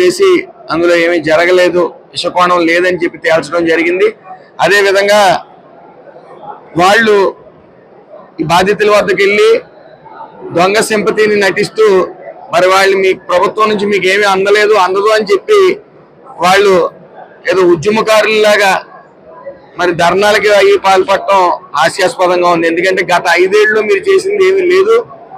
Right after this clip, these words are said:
మరి మీరు ఎక్స్‌గ్రేషియా ఎవరికి ప్రకటించినా ఐదు, పది లక్షల మించి ఎప్పుడూ ప్రకటించలేదు. ఈ రోజు సుమారు పదిహేను లక్షల రూపాయలు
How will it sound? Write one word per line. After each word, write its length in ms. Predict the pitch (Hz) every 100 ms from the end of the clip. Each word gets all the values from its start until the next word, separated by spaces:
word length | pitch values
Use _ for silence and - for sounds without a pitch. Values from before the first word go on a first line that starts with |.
| - - 170
మరి 180 | 185
మీరు 200 | 185 190
ఎక్స్‌గ్రేషియా 600 | 180 170 - 214 220 226
ఎవరికి 360 | 214 190 208 208
ప్రకటించినా 560 | 226 214 220 214 226 196
ఐదు, 240 | 214 226
పది 220 | 226 226
లక్షల 300 | 214 - 214
మించి 340 | 214 208 214 196 - - - - -
ఎప్పుడూ 300 | 320 - 226
ప్రకటించలేదు. 800 | 185 202 196 220 220 226 226 247 277 - - - - -
ఈ 140 | 175 202
రోజు 540 | 208 220 233 202 - - - -
సుమారు 320 | - 160 202 -
పదిహేను 460 | 185 185 185 180
లక్షల 300 | 180 - 214
రూపాయలు 600 | 202 196 202 208 202 175